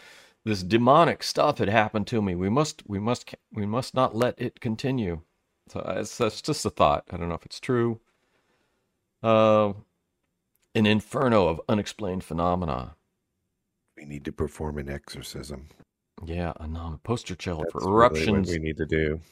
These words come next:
Speaker 1: An eruption of anomalies in the home following trips to Skinwalker Ranch.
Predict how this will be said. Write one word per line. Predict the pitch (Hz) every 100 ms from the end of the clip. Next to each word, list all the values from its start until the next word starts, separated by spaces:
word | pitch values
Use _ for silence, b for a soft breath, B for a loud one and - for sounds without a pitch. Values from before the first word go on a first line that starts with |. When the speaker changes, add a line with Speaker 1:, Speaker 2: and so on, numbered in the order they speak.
| -
Speaker 1:
An | 101
eruption | 95 107 120 - 110
of | 95
anomalies | 90 85 90 85 76 69 - - _ _ _ -
in | 82
the |
home | 76 98 87
following | 80 95 95 85
trips | - 120 - -
to | -
Skinwalker | - - 98 95 90 85 87 85
Ranch. | 90 85 80 -